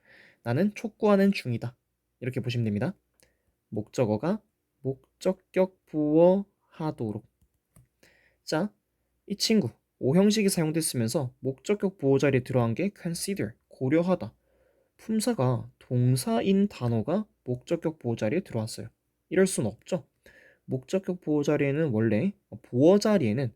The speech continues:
명사랑 형용사 두 개밖에 못 들어오는데 동사가 들어온 게 말이 안 된다. 하지만 특정한 형식을 만족시키면 가능하다라고 말을 했습니다. urge는 사역동사, 준사역동사,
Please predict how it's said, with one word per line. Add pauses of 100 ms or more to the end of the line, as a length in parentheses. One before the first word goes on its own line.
(160)
명사랑
형용사
두
개밖에
못
들어오는데 (520)
동사가
들어온
게
말이
안
된다. (240)
하지만 (600)
특정한
형식을
만족시키면
가능하다라고
말을
했습니다. (640)
urge는 (300)
사역동사, (120)
준사역동사,